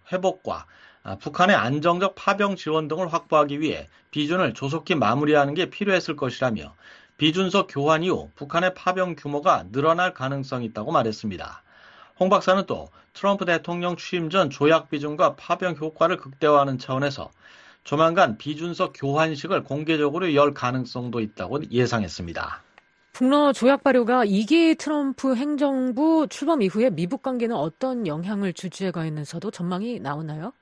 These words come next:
Speaker 1: 아, 경남대 극동문제연구소 이물출 교수는 북러 조약 발효는 양국이 사실상 군사 동맹 관계로 격상했음을 공식화하는 것이라며, 북한은 러시아와의 동맹 그리고 고도화된 핵무력을 활용해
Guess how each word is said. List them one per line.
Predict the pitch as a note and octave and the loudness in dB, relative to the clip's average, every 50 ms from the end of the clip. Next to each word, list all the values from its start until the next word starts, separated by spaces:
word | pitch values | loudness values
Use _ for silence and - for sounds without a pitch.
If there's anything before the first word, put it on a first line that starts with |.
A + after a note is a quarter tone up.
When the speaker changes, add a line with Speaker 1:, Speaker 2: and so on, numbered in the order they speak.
| _ _ _ - _ _ - - - - - _ _ | _ _ _ -20 _ _ -20 -20 -20 -20 -20 _ _
Speaker 1:
아, | C3 B2+ | -2 2
경남대 | - D3 E3 F#3 F#3+ F#3+ G3 G#3 G3 | 2 2 4 6 6 6 6 2 0
극동문제연구소 | - E3 D3+ D3+ F#3 F#3 F3+ E3+ E3 D#3 E3 D#3+ D#3 D3+ C#3+ C3+ G3 F3+ C#3+ | 0 -2 -2 0 0 0 0 -2 -2 -2 -2 -2 -2 -4 -6 -4 -4 -4 -2
이물출 | A#2+ C3 D3 D#3+ E3 D#3 D3+ - E3 D#3+ D3 | -2 -2 -2 -2 -2 -2 -2 -2 -2 -2 0
교수는 | D3 C#3+ C#3 - F#3+ D3+ G#2 F2+ E2+ F2+ - - - _ _ | 0 -2 -2 0 0 -2 -2 -2 -8 -12 -16 -20 -20 _ _
북러 | - D3 D#3+ E3+ F#3+ F#3 | -2 0 4 4 4 4
조약 | F#3 - E3 E3 F3 E3+ - - | 4 2 2 4 4 2 2 -4
발효는 | - B2+ C3 C#3+ E3 E3+ B2+ F2+ E2 D2+ D#2 F#2 A2 | -4 -4 -2 0 0 -2 -2 -6 -8 -12 -18 -16 -4
양국이 | A#2 B2+ C#3+ E3 E3+ E3 F#3+ F3+ C#3+ G2+ E2+ | 0 0 2 2 0 -2 -4 -4 -4 -6 -6
사실상 | - - - F3 F3 F3+ E3+ - G#3 E3 C3 - | -10 -8 -8 -8 -6 -6 -2 -2 -2 -2 -2 -6
군사 | - D#3 D#3+ F#3 F#3+ F#3 | -6 -4 2 2 2 2
동맹 | F3 E3+ E3+ E3+ F3 F3 E3 | 2 -2 -4 -2 -4 -4 -4
관계로 | - - C3 C#3 C#3+ E3 F3+ F3 C#3+ | -6 -6 -6 -4 -4 -2 -4 -4 -4
격상했음을 | - C3 B2+ C3 - - E3+ E3+ D#3+ C#3+ C#3 - F#3+ F#3+ D3 A2 | -4 -6 -6 -4 0 2 2 2 2 -2 -2 -4 -2 -2 -2 -2
공식화하는 | - - C3 D3 D#3+ - - - - - F3 F3+ F3+ F3+ E3+ D#3 | -4 -6 -4 -4 -4 -4 -6 -10 -2 2 4 4 4 2 0 0
것이라며, | C#3+ C3+ C3+ - D3+ C#3+ C3 F#2 D2+ C#2+ - - - - - - - - _ _ | -2 -2 0 0 0 0 0 -2 -6 -10 -16 -20 -20 -20 -20 -20 -20 -20 _ _
북한은 | - - D3 - F#3 G3 F3 B2+ F#2+ | -14 -12 0 2 4 4 4 4 2
러시아와의 | G2 B2+ D3 C#3+ - F3 F3 E3+ F3 F#3 F#3 F#3 | 0 0 0 0 4 2 4 4 4 2 2 0
동맹 | - C#3+ D3 C3+ G2+ D#2+ D2+ D2+ | -2 -6 -6 -4 -6 -8 -10 -12
그리고 | - - D3 E3 E3+ - - | -10 -8 -4 -4 -4 -4 -4
고도화된 | - - C#3+ D#3 D#3+ F3+ F3+ F3 E3 D#3+ F3+ F3+ D3+ | -2 0 2 2 4 6 6 6 6 6 4 -2 -4
핵무력을 | C3+ E3 F#3 F#3 F3 C#3+ B2+ C3+ C#3+ D3 D3 F3 F#3 E3 C#3+ C#3+ | -4 -10 -10 -10 -10 -8 -6 -2 0 0 0 0 -2 -4 -4 -4
활용해 | E3 F3 E3+ C3 - - _ | -4 -4 -4 -4 -6 -8 _